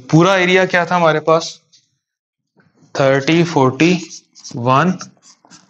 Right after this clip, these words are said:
पॉइंट ज़ीरो सिक्स सेंटीमीटर square, और minus ये small ए क्या आया? सिक्सटी नाइन पॉइंट एट वन सेंटीमीटर square।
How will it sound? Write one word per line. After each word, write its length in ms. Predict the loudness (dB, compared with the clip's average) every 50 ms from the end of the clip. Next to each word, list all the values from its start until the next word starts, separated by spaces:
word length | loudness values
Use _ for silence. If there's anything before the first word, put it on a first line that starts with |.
| -20 -20 -18 -6 -2
पॉइंट 320 | 0 0 2 2 0 -2 -4 -8 -14 -18 -20 _ _ _ _ _ _ _ _ _ _ _ -18 -16 -16 -16 -14 -10 -4 -2
ज़ीरो 380 | 0 2 4 4 4 4 2
सिक्स 340 | 2 2 0 0 0 -2 -2 -2 -4 -4 -8 -14 _ _ _ _ _ _ _ _ _ _ -20 -20 _ _ _ _ -10
सेंटीमीटर 580 | -4 -2 -2 0 2 2 2 2 2 2 0
square, 440 | -2 -2 -2 0 0 0 0 -2 -6 -10 -16 -20 -20 -20 -20 -10 -4 -2
और 140 | 0 0
minus 540 | 2 2 2 2 2 0 0 0 0 -2 -6 -8 -12 -12 -6
ये 320 | -2 2 2 4 2 2
small 420 | 0 0 0 2 2 2 4 2 2
ए 80 | 0
क्या 160 | 0 0 0
आया? 240 | 0 0 -2 -2 -6 -10 -18 _ _ -20 -20 -20 _ _ -10
सिक्सटी 600 | -6 -4 -2 -2 -2 -2 -4 -4 -2 0 0 2
नाइन 400 | 2 0 0 0 0 0 -2 -4 -6 -8 -16 -20 -12 _
पॉइंट 300 | -4 -2 -2 -2 -2 -6 -10 -14 -16 -20 -20 -20 _ _ -20 -20 -8 -4 0
एट 220 | 0 2 2 2
वन 220 | 0 0 0 0
सेंटीमीटर 600 | -2 -2 -2 -2 -2 -2 -2 -2 -2 -2 -2 -2
square। 440 | -2 -4 -4 -4 -4 -6 -6 -8 -10